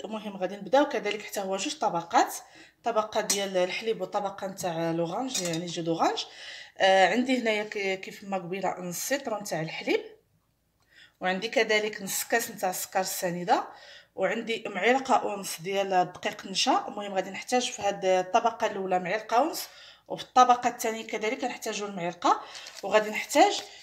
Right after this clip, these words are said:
جوج نتاع، آه، سكر فاني بحال هكا، جوج نتاع الشاصيات ديال السكر فاني.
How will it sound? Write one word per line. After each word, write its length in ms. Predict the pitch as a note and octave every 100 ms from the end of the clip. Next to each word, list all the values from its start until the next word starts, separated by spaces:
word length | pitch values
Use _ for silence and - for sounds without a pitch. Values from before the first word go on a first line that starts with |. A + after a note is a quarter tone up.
| - -
جوج 420 | E3 C4 D#4+ B3
نتاع، 300 | A#3+ B3+ G#3+
آه، 800 | G3 G3+ G3 F#3+ F3+ F3+ F3+ F#3
سكر 400 | E3+ - - G3
فاني 380 | G#3 G3+ A3 D#4+ -
بحال 180 | - F3+
هكا، 240 | - C4
جوج 260 | G3+ B3 C#4+
نتاع 200 | - F#3
الشاصيات 520 | - G3+ - G3 F3+
ديال 120 | F#3
السكر 320 | F3+ - F3+
فاني. 240 | E3 F3